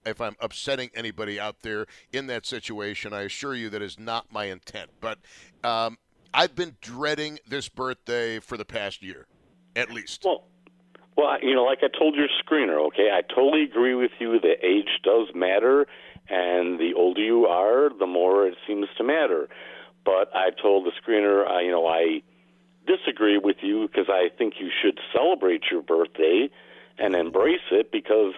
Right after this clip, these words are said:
Speaker 2: hey, it's another year that you made it, you know? I mean, most people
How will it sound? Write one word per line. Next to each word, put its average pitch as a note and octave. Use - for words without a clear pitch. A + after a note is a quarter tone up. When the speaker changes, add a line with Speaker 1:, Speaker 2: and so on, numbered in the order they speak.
Speaker 2:
hey, F3
it's A#2
another C3
year D3+
that A#2+
you F#2
made C#3
it, G2+
you F2+
know? G2+
I F#2
mean, F#2
most C3
people C#3+